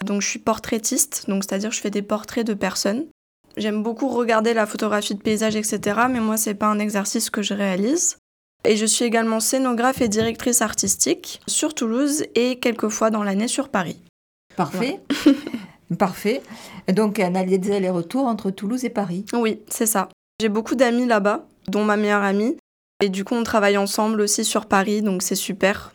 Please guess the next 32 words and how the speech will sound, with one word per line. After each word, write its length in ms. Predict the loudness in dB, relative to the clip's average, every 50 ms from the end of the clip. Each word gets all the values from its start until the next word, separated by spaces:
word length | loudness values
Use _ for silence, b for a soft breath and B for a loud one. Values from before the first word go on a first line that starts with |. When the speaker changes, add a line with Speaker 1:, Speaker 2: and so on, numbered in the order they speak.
| _ -6
Speaker 1:
Bah, 300 | -4 -2 -2 -2 -2 -2
ça 160 | -2 -2 -2
me 100 | -2 0
permet 260 | 0 0 0 2 0 0
de 240 | 0 0 0 0
varier 320 | 2 4 4 4 4 4 2
un 120 | 2 0
petit 200 | 0 -2 -4 -4
peu 340 | -4 -2 0 0 2 2 2
et, 460 | 2 4 4 2 2 2 0 0 0
et 40 | 0
de 120 | 0 0
voir 240 | 0 0 2 2 2
d'autres 200 | 2 2 0 0
villes, 280 | 0 2 4 4 2 2 0
donc, 360 | -2 -2 0 -2 -2 -2 -2
euh, 100 | -2 -2
je 80 | -2
suis 120 | -4 -6 -6
trop 180 | -4 -4 -4
contente. 560 | -2 -2 -2 0 0 -2 -2 -2 -6 -8 -10 _ _ _ _ _ _ _ _ -2
Speaker 2:
Parfait. 400 | -2 -2 -2 0 -2 0 0 B B B B B B -4 0
Donc, 160 | 0 0 0
je 40 | 0
te 260 | 0 0 2 2 2 0
propose 440 | 0 0 0 0 0 0 0 2 2
de 140 | 2 2
commencer 480 | 2 2 0 0 0 0 0 0 0 -2
à 80 | -2 0
parler, 320 | 0 0 0 0 0 0
bah, 100 | 0 0
de, 260 | 0 0 0 0 -2